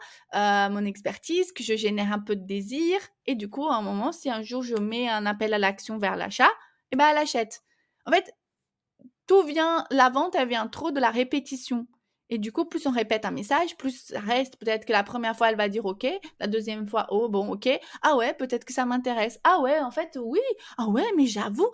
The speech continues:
Ah mais oui ». Et du coup, un jour, elle va acheter. Et en fait, c'est ça, parce que dans les stories, c'est plus simple de répéter le message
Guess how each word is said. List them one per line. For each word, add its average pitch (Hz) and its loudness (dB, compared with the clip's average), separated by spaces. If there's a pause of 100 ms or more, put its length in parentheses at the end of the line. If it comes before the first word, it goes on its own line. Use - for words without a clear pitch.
(300)
Ah 277 0
mais 247 2
oui ». 247 2 (520)
Et 254 2
du 220 -4
coup, 320 0
un 247 2
jour, 247 0 (120)
elle 311 -2
va 269 6
acheter. 269 -4 (360)
Et 226 0
en 233 -2
fait, 339 2
c'est 359 -4
ça, 262 2
parce 240 -4
que 220 -2
dans 233 -2
les 320 -4
stories, 302 -4
c'est 254 -6
plus 294 -2
simple 339 -4
de 233 -2
répéter 254 -2
le 247 0
message 254 -2